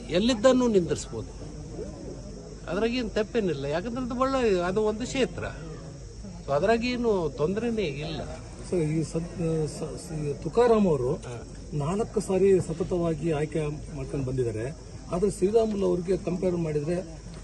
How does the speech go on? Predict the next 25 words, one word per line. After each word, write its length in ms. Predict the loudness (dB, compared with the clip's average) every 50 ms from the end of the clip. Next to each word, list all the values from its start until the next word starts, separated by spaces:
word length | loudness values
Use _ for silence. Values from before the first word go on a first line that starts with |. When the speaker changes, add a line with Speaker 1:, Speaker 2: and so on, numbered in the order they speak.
| -10 -10 -8 -4 -2
Speaker 2:
ತುಕಾರಾಮ್ 440 | 2 4 6 6 6 6 6 4
ಅವರು 360 | 4 4 6 6 6 6 6 2 0 -6 -10 -8 -10 -10 -10 -10 -10 -10 -8 -6 -2 2
ಬಿಳಿ 180 | 6 6 6 6
ಪೇಪರ್, 320 | 6 4 4 4 0 -2 -2 -10 -14 -14 -14 -12 -12 -12 -12 -12 -12 -10 -4 2
ಯಾವುದೇ 280 | 4 6 8 8 6
ಕಪ್ಪು 280 | 6 4 0 0 0 -2
ಚುಕ್ಕಿಲ್ದಿರ್ತಕ್ಕಂಥ, 880 | -2 -4 -4 0 2 2 2 2 -2 -4 -4 -6 -4 -4 -4 -4 -2 -2 0
ಯಾವುದೇ 260 | 0 0 0 0 -2
ಕರಪ್ಷನ್ 400 | -2 -2 -4 -4 -4 -4 -2 -2
ಇಲ್ಲದಿರ್ತಕ್ಕಂಥ 580 | -2 -2 -2 -4 -6 -6 -6 -4 -4 -4 -4 -4
ಒಬ್ಬ 200 | -4 -2 -2 -4 -4 -4 -6 -8 -10 -10 -10 -10 -10 -10 -10 -10 -10 -10 -10 -8 -2
ಶಾಸಕರು 400 | 0 0 2 2 0 0 0 -2
ಅಂತಕ್ಕಂಥದ್ದನ್ನ 640 | -2 -2 -4 -6 -6 -6 -8 -6 -6 -6 -6 -6 -4 -4 -4 -4 -4 -6 -4 -2
ಬಳ್ಳಾರಿ 260 | 0 4 6 6 6 4
ಜಿಲ್ಲೆಯಲ್ಲಿ 360 | 2 0 0 -2 -2 -2 -4
ಮಾತಾಡ್ತಾ 420 | -4 -6 -4 -6 -6 -6 -4 -6
ಇದ್ರು. 340 | -6 -8 -8 -10 -10 -10 -10 -10 -10 -10 -4 0
ಆದ್ರೆ 300 | 2 4 8 8 8 8
ಅದೇ, 440 | 6 6 8 8 10 10 8 6 4
ಆ, 600 | -2 -6 -6 -4 -2 0 0 0 0 0 0 -2 -2 2
ಶ್ರೀರಾಮುಲು 420 | 2 4 6 6 6 6 6 6
ಅವ್ರನ್ನ 200 | 4 4 4 4 2 0 0 -2 -6 -12 -12 -14 -14 -8 -4 0
ಎಲ್ಲೇ 240 | 0 2 4 4
ಒಂದಲ್ಲಿ, 540 | 4 4 4 2 0 4 8 8 8 8
ಆ, 40 | 8